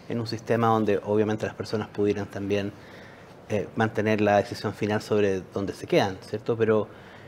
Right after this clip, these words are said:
eh, eh, es parte de los temas que hay que equilibrar. Eh, l-,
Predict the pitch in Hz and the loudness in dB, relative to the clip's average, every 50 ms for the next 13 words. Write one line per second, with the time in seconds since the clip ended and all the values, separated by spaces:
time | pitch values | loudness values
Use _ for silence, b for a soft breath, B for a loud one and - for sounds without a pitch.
0 | B B B - - - - - 117 113 113 110 110 107 107 104 101 98 98 90 | B B B -20 -20 -16 -4 2 6 8 10 10 10 10 8 6 4 2 0 -4
1 | - - - - - - - - - - - - - - - - 76 69 - - | -8 -18 -20 -20 -20 -20 -20 -20 -20 -20 -20 -20 -20 -20 -14 -12 -10 -10 -10 -10
2 | - - - - - - - - - - - - - - 196 185 - - 185 180 | -12 -16 -16 -14 -12 -12 -10 -10 -10 -10 -10 -10 -8 -6 -6 -4 0 2 4 4
3 | 190 180 - 208 196 196 - 214 208 190 175 - - 180 180 180 170 - 165 156 | 4 8 12 12 12 12 12 12 12 12 10 8 6 4 4 4 4 6 6 6
4 | 151 - 147 127 120 120 120 117 110 110 120 120 95 - - - - - - - | 6 4 -2 0 0 0 2 4 4 4 4 4 2 0 -4 -12 -20 -20 -20 -20
5 | B B B B B B B B B B B B - - - - 123 120 113 110 | B B B B B B B B B B B B -20 -20 -12 -2 2 4 6 8
6 | 110 107 104 104 104 101 101 101 95 98 - - - - - - - - - - | 8 8 8 6 4 4 2 2 -2 -4 -6 -10 -18 -20 -20 -20 -20 -20 -20 -20
7 | - - - 123 127 139 - | -18 -8 -2 0 0 0 0